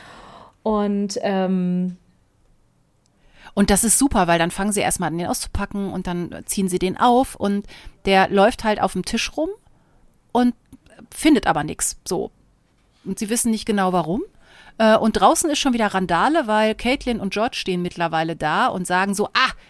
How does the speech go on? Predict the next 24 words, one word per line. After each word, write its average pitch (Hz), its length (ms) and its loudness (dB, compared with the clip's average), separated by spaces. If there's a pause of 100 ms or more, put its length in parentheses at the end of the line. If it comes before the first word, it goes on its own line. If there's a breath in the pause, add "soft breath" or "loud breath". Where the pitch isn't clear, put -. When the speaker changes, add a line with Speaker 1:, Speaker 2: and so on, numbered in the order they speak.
(160 soft breath)
Speaker 2:
ihr 208 180 2
wart 208 280 4
bei 196 140 4
der 190 120 0
Misses 185 320 -4
Loughlin 202 420 0
und 185 160 -4
die 208 120 0
hat 208 120 2
euch - 200 -6
was 180 160 -4
gegeben, 196 340 -4
das 165 180 -6
wollen 196 220 2
wir 165 180 0
haben, 190 280 2
das - 180 -4
ist - 200 -4
meins, 170 380 2
so. 160 280 -4 (340 loud breath)
Und 175 220 0 (100)
Justus 165 380 -6
sagt, 156 260 -6
äh, 156 220 -8